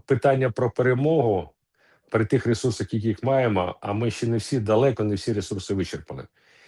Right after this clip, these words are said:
І знов таки ж, е,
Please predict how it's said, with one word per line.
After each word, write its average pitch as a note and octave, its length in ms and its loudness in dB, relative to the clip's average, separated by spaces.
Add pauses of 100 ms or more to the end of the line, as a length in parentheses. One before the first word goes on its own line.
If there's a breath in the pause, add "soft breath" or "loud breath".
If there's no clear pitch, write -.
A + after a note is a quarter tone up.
(260 soft breath)
І A2+ 100 2
знов A#2+ 280 4
таки F#2+ 260 -2
ж, - 240 -12 (440)
е, F2+ 560 -2